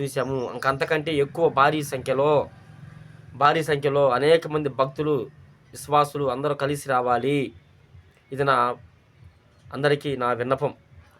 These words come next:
ప్రేమపూర్వకమైన విన్నపం తెలియజేస్తా ఉన్నాను. డినామినేషన్లు తీసి ప్రక్కన పెట్టేసేయండి. కాబట్టి ఇది క్రైస్-, క్రైస్తవులు ఏకమయ్యే సమయం గనుక,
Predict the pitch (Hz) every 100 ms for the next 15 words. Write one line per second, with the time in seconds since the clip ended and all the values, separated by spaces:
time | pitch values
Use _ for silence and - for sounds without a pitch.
0 | - 143 147 143 135 135 131 123 127 135
1 | 127 123 120 117 120 120 120 123 139 -
2 | _ _ _ - _ _ _ - - 131
3 | 143 147 139 139 131 127 131 - 170 160
4 | 170 170 180 165 131 - _ _ - -
5 | _ - - - _ 131 135 139 127 123
6 | 117 143 160 - - 170 175 185 147 185
7 | 196 185 180 160 143 143 127 123